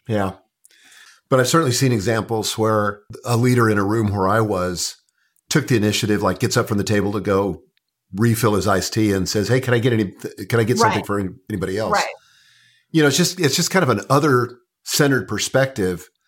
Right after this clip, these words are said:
Speaker 1: that we need to maintain as leaders. It's, it's critical. And again, I think it fits with this whole servant leadership model.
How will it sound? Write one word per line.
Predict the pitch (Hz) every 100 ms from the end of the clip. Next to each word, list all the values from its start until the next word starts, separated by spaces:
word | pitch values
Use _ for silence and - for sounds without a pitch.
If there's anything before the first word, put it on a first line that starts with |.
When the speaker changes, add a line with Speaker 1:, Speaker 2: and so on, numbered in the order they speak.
| _ _ _ _ -
Speaker 1:
that | 101 117 110
we | 117
need | 113 131
to | 131
maintain | 113 104 107 113
as | 107 87
leaders. | 98 107 104 87
It's, | 92 - -
it's | - -
critical. | - - 196 165 104
And | 98
again, | 92 156 131 117 - -
I | -
think | 214
it | 202
fits | - 143 139
with | 110
this | 113 104
whole | 139 147 127 123 - _
servant | - - 151 131 117
leadership | 120 120 113 110 95
model. | 98 98 85